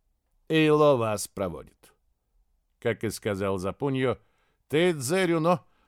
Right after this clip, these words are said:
они обнаружили у бассейна на задах особняка с коктейлем в увешанной нефритом руке и худой девицей – лежащий на полотенце под боком.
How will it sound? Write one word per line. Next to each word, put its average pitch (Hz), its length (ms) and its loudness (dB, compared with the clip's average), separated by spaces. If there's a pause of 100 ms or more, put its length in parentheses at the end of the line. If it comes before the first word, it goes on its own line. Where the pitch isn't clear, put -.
(120)
они 147 300 -2
обнаружили 156 800 -2
у 151 60 -4
бассейна 147 640 -4
на 143 160 -2
задах 123 440 -4
особняка 113 800 -8 (320)
с - 120 -18
коктейлем 156 800 -2
в 123 100 -6
увешанной 135 520 -4
нефритом 110 520 -6
руке 131 360 -4
и 139 40 -2
худой 160 360 -4
девицей – 120 640 -6 (240)
лежащий 117 680 -4
на 123 140 -8
полотенце 90 600 -10
под 95 180 -12
боком. 58 420 -18